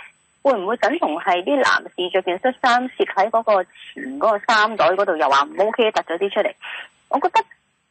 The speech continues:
如果你影到嗰個人佢唔係用緊嘅，噉咪 OK 咯。你話佢用緊就話唔啱啫。噉我，我，我唔係好明佢個邏輯係咩嚟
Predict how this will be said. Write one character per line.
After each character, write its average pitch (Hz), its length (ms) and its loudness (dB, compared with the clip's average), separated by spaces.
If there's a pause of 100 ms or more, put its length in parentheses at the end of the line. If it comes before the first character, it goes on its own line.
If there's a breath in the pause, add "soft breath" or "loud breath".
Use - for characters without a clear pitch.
(140)
如 160 160 0
果 196 120 2
你 330 160 0
影 262 140 -2
到 302 80 0
嗰 - 140 2
個 247 40 0
人 220 220 0
佢 220 100 -6
唔 151 80 -6
係 147 160 -2
用 160 280 -4
緊 - 140 -2 (180)
嘅， 185 260 0
噉 185 100 0
咪 233 360 -2 (100)
OK 233 580 0
咯。 214 280 4
你 196 80 0
話 202 140 2
佢 196 80 -2
用 185 220 -2
緊 165 140 -2
就 233 100 -4
話 139 140 2
唔 - 80 -4 (100)
啱 180 320 0
啫。 156 520 -2
噉 254 200 -2
我， 185 260 0 (140)
我， 180 240 0
我 180 260 0
唔 151 200 -6
係 170 120 -2
好 202 60 -12
明 277 220 0 (320)
佢 196 100 -12
個 175 220 0
邏 113 240 -4
輯 - 140 -4
係 160 180 -6
咩 147 180 -6
嚟 - 60 -16